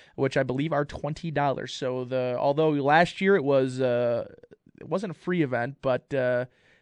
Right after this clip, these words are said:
they had more seats available. So, uh, if you're trying to get to the scrimmage today, I wouldn't wait any longer. I would make sure I secured my tickets. Definitely not as much seating room,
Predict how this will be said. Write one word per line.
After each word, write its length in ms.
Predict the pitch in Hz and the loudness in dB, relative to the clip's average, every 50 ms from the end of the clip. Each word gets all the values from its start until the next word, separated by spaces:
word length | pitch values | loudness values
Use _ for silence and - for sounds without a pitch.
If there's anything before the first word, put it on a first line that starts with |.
| _ - | _ 2
they 100 | 156 170 | 4 4
had 140 | 180 190 180 | 4 4 4
more 220 | 190 196 202 185 | 6 6 6 6
seats 380 | - - - - 233 202 - - | 4 0 0 0 0 0 0 -2
available. 480 | 156 143 151 139 131 123 113 120 117 | 2 6 6 6 6 4 2 -2 -6
So, 400 | - - - 156 135 139 131 135 | -6 -2 0 2 2 4 4 4
uh, 120 | 135 135 127 | 4 4 4
if 180 | - 147 - - | 2 -2 -4 -4
you're 80 | 156 143 | -6 -6
trying 300 | - - 202 208 214 202 | 0 0 2 2 2 0
to 80 | 190 | 0
get 140 | 160 185 175 | 0 -2 -2
to 80 | - 156 | -2 -6
the 100 | 147 139 | -6 -6
scrimmage 400 | - - 180 180 175 175 - - | -4 -4 -2 -2 -2 -4 -4 -2
today, 160 | 160 170 160 | 0 2 4
I 100 | - - | 6 6
wouldn't 400 | 151 143 151 180 175 208 190 160 | 6 6 4 2 2 0 -4 -2
wait 220 | 143 160 180 175 - | 0 0 0 0 -2
any 220 | 147 156 170 180 | -2 0 0 2
longer. 420 | 165 147 139 143 151 151 165 165 | 2 2 2 2 0 0 -2 0
I 80 | 123 127 | 2 2
would 160 | 131 131 131 | 2 0 -2
make 200 | 131 135 135 131 | -4 -6 -6 -6
sure 280 | - - 147 143 139 117 | -6 -4 -2 -2 0 0
I 280 | 120 123 120 123 123 | 0 0 -2 -2 -4
secured 440 | 127 - - 135 - - 147 139 139 | -4 -6 -10 -12 -8 -6 -4 -4 -4
my 140 | 123 123 120 | -4 -6 -8
tickets. 400 | 120 - - 180 - 175 - - | -4 -6 -6 -4 -4 -6 -6 -4
Definitely 400 | - 147 165 - - 196 190 180 | -2 -2 -2 -2 -2 -4 -4 -2
not 240 | 160 156 156 156 147 | -2 0 0 0 0
as 120 | 147 127 | -2 -2
much 300 | 147 151 147 143 - - | 0 -2 -2 -2 -2 -10
seating 320 | - - 170 165 151 139 135 | -8 -6 -6 -6 -4 -6 -4
room, 300 | 135 131 127 127 127 | -4 -4 -4 -4 -4